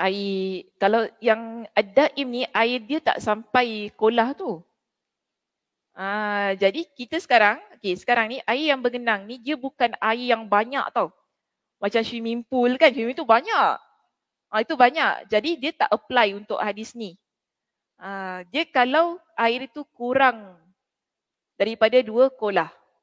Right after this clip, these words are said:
baru kita panggil se-, air yang bergenang, yang bila masuk najis tak boleh digunakan.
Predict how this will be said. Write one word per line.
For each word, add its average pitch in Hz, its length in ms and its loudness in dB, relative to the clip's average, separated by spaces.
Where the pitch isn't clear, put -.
baru 262 460 2
kita 226 220 -8
panggil 208 360 -4
se-, - 140 -20
air 208 260 -4
yang 208 340 -6
bergenang, 202 540 -8
yang 196 160 0
bila 226 180 0
masuk 220 380 -4
najis 214 500 -8
tak - 160 -6
boleh 185 240 -6
digunakan. 165 500 -20